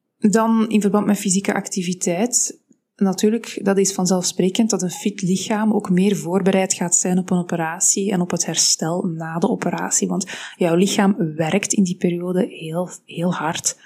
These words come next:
Dus in de mate van het mogelijke dat een operatie voor te bereiden is,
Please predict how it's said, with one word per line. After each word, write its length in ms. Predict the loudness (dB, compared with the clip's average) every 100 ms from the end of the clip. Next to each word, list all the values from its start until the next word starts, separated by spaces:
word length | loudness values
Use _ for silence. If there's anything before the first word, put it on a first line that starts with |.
| -20 -20 _ _ _ _ _ _ _
Dus 280 | 0 0 2
in 120 | 2
de 60 |
mate 320 | 4 4 4 4
van 120 | 2
het 100 | 4
mogelijke 640 | 4 6 4 0 -6 -8
dat 160 | -4 -2
een 80 | -2
operatie 800 | 0 -2 -2 0 -2 -2 -10 _ _ _ _ _ _
voor 320 | -8 -2 0
te 180 | 0 0
bereiden 380 | 0 0 0 2
is, 420 | 2 0 -4 -18